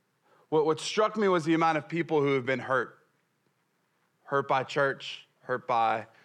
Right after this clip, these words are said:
church people, hurt by the gospel, told they didn't fit in. <clears throat> They were burned by church.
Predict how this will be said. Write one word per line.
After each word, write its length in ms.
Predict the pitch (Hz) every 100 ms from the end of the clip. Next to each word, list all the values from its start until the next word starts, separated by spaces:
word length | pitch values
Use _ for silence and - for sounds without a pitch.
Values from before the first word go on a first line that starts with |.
| _ _ -
church 320 | 170 160 -
people, 640 | 202 190 196 185 180 180 185
hurt 240 | - 143 127
by 160 | 139
the 80 | 127
gospel, 480 | 123 139 135 - 139
told 240 | 139 170
they 80 | 165
didn't 220 | 160 151
fit 220 | 135 170 156
in. 380 | 156 156 160 151 _ _ _ - - - _ _ _ _ _ _ _ _ _ _ _ _ _ _ -
<clears throat> 500 | - - - 58 - - _ _ -
They 80 |
were 100 | 160
burned 400 | 147 160 175 175
by 160 | 170 165
church. 600 | - 170 160 156 - -